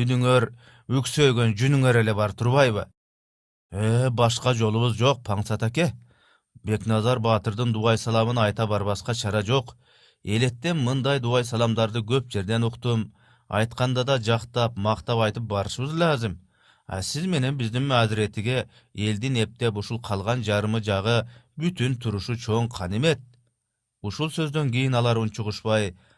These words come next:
ар кимиси өз ою менен отуруп калышты. Бир убакта Абдырахман үлдүрөтүп,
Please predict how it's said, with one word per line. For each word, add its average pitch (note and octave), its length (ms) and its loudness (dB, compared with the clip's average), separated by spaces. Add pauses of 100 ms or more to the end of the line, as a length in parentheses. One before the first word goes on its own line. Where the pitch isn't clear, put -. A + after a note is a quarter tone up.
(100)
ар G#2+ 220 0
кимиси A#2 540 0
өз A2 220 -2
ою A#2 240 0
менен C3+ 280 0
отуруп A2+ 360 -2
калышты. F#2 460 -4 (540)
Бир C3+ 480 2
убакта A#2+ 480 2
Абдырахман A2 640 0 (100)
үлдүрөтүп, A2+ 720 -2